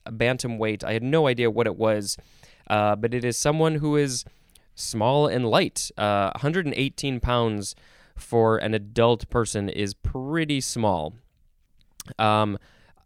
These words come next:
I'm guessing, uh, the guys on the, the horses,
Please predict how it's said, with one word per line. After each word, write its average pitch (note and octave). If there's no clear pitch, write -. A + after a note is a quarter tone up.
I'm A2+
guessing, A#2+
uh, G2+
the A2
guys B2+
on A#2+
the, A#2
the A2+
horses, B2+